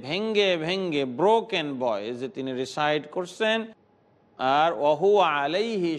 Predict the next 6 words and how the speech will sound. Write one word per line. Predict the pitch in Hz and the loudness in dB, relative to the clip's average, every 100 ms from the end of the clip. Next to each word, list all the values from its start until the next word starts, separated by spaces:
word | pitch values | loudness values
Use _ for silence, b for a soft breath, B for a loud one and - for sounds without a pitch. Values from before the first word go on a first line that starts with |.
| - | -2
شاق، | 170 180 190 202 208 214 220 220 220 226 240 247 - _ _ - 127 | 2 4 4 4 4 4 4 2 -2 2 2 0 -10 _ _ -10 -2
এবং | 143 147 139 | -2 -2 -4
এটা | 147 143 | -4 0
তার | 147 147 | 0 0
জন্য | 160 156 - - | -6 -10 -10 -4
খুবই | 151 156 180 | -2 2 2